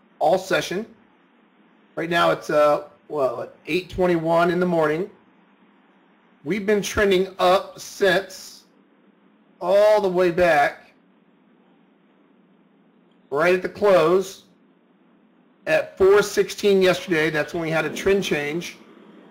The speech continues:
and it started trending up. Now, the neat thing about using two trend filters is once you get the opposite color trend filter that comes in, meaning you get your first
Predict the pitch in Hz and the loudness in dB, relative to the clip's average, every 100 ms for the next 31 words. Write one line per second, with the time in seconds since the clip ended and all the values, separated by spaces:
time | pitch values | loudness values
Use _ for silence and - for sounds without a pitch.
0 | - - 151 - 160 - 185 156 165 196 | -20 -16 -12 -2 -2 -2 -4 -2 2 2
1 | 156 - - _ _ _ _ _ _ _ | 2 -2 -20 _ _ _ _ _ _ _
2 | _ - 156 175 175 - - _ _ _ | _ -4 0 2 2 -2 -18 _ _ _
3 | _ _ _ _ _ _ 139 160 202 240 | _ _ _ _ _ _ -10 -2 -2 -2
4 | 180 208 202 185 185 180 160 190 170 175 | 2 4 4 4 2 2 0 -4 0 0
5 | 180 180 - 214 - 220 233 - 170 160 | -2 -4 -8 -8 -2 -2 -2 0 0 2
6 | 190 190 - _ _ _ - - - - | 0 -2 -14 _ _ _ -20 -20 -20 -20
7 | - - - 165 165 165 143 156 220 220 | -20 -16 -6 -4 -4 -6 -6 -2 -2 -2
8 | 214 160 190 196 185 175 - - 185 190 | -8 0 0 2 -2 -6 -8 -2 0 0
9 | 208 - - 180 170 156 - 196 196 - | -4 -6 -2 0 0 -4 -4 -2 -4 -10
10 | _ _ 170 170 160 156 147 - 147 143 | _ _ -2 -2 -2 -4 -8 -4 -6 -2
11 | 208 175 175 190 - _ _ _ _ _ | 0 0 -2 -8 -16 _ _ _ _ _
12 | 143 170 170 160 170 - 151 151 165 - | -6 -2 -2 -4 -8 -14 -10 -6 -6 -6
13 | 139 - - 196 190 190 - | -10 -12 0 2 2 0 -14